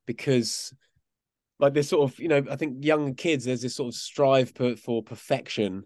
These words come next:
you know, like, I mean, I used to have that when I was, when I was younger, when I was first trying to record, I would spend, like, just so much time trying to record things and sing things, like, perfectly and all this crap. And, like, because you hear so much modern music that is done so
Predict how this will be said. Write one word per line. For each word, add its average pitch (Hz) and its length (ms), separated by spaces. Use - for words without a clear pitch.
you 113 100
know, 104 200
like, 104 280
I 110 60
mean, 127 140
I 160 120
used 143 140
to 139 60
have 113 140
that 107 180
when 123 100
I 123 40
was, 117 140
when 123 180
I 120 40
was 113 100
younger, 120 320
when 110 80
I 117 40
was 113 100
first 123 180
trying 120 140
to - 20
record, 113 320
I 123 100
would 113 140
spend, 127 260
like, 113 180
just 139 220
so 165 280
much 139 200
time 143 360
trying 123 160
to 120 60
record 139 480
things 110 360
and 107 180
sing 139 300
things, 110 260
like, 107 200
perfectly 127 680
and 98 100
all 123 80
this 123 180
crap. 135 340
And, 113 100
like, 110 220
because 131 380
you 143 120
hear 160 180
so 147 260
much 139 260
modern 139 300
music 131 340
that 110 100
is 110 100
done 120 320
so 120 540